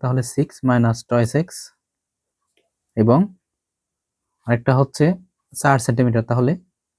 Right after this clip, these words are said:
সি সমান সমান ফোর মাইনাস টয়েস এক্স। এই তিনটা তুমি আগে লিখে নিবা। এখন আমরা আয়তাকার ঘনবস্তুর সম্পূর্ণ পৃষ্ঠের যে ক্ষেত্রফলটি, সেটা আমরা জানি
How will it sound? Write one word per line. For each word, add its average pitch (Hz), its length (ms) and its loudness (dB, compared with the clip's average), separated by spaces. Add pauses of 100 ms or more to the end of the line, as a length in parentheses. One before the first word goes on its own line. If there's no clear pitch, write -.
(200)
সি - 240 0
সমান 127 320 0
সমান 131 240 0 (140)
ফোর 127 200 2 (140)
মাইনাস 131 340 2 (180)
টয়েস 120 300 0
এক্স। 113 200 -12 (1300)
এই 156 180 6
তিনটা 160 420 0 (360)
তুমি 139 220 -2
আগে 131 240 2
লিখে 135 280 2
নিবা। 104 220 2 (2250)
এখন 135 300 4
আমরা 160 200 4
আয়তাকার 147 380 0
ঘনবস্তুর 143 560 -2 (100)
সম্পূর্ণ 143 360 2
পৃষ্ঠের 170 360 0 (140)
যে - 120 -4
ক্ষেত্রফলটি, 147 720 0
সেটা 131 300 -4
আমরা 123 180 0 (280)
জানি 117 240 2